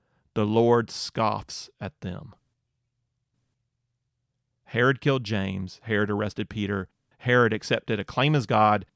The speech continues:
Herod died, eaten by worms. And the word of God continued to spread and multiply.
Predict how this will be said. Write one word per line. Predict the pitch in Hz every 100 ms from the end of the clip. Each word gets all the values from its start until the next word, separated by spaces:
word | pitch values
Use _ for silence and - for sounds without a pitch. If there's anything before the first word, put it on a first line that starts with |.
| _
Herod | - 120 117 110
died, | 104 101 87 90 - -
eaten | 107 101 95
by | 95
worms. | 95 95 92 95 95 - - _ _ _ _ _ _ _ _ _ -
And | 104 98
the |
word | 92 101
of | 120
God | 131 127 82 90 92 _
continued | - 104 - 104 107 98
to |
spread | 117 - 123 113 110 101 _ _ _ _
and | 110 110
multiply. | 98 - - 92 92